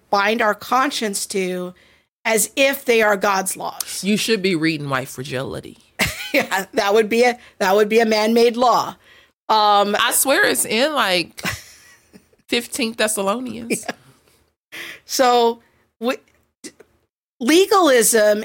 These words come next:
Speaker 1: is not the same thing as obeying the law of Christ, okay?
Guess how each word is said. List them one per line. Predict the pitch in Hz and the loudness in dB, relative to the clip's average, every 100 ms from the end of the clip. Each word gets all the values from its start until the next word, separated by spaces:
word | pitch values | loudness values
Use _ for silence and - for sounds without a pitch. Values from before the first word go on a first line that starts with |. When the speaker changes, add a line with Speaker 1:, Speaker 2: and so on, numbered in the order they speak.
| - | -2
Speaker 1:
is | 233 220 | 0 0
not | 226 226 233 247 - | 0 2 2 2 0
the | 277 | -2
same | 262 254 226 214 | 0 0 0 -2
thing | 247 208 208 - | -6 -6 -6 -6
as | 220 202 | -4 -4
obeying | 202 208 202 214 214 | -6 -4 -2 -2 -2
the | 196 | -2
law | 196 196 | 0 0
of | 196 - | -2 -6
Christ, | 202 - - - - _ _ _ - | -6 -6 -10 -14 -16 _ _ _ -10
okay? | 220 233 233 | -4 -2 -2